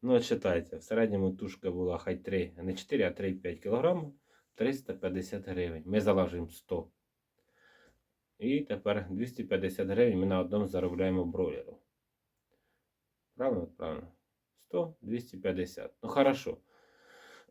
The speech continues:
<clears throat> Ціни виросли, ми заложимо сто п'ятдесят гривень на одну тушку бройлера. Ми більше шістдесяти днів держали.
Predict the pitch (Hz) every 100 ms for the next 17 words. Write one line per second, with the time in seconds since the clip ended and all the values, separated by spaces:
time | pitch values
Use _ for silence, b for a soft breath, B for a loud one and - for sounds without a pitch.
0 | - 135 123 113 - 131 113 123 156 139
1 | 123 113 110 104 110 101 98 92 - 117
2 | 98 90 90 - 92 - - 95 98 131
3 | 135 127 110 92 95 95 95 _ 92 90
4 | 92 92 90 - _ - - _ _ _
5 | _ _ _ _ _ _ - 104 98 90
6 | 82 80 - - 98 104 98 92 87 87
7 | 87 90 127 - - - - - 104 101
8 | 95 92 87 82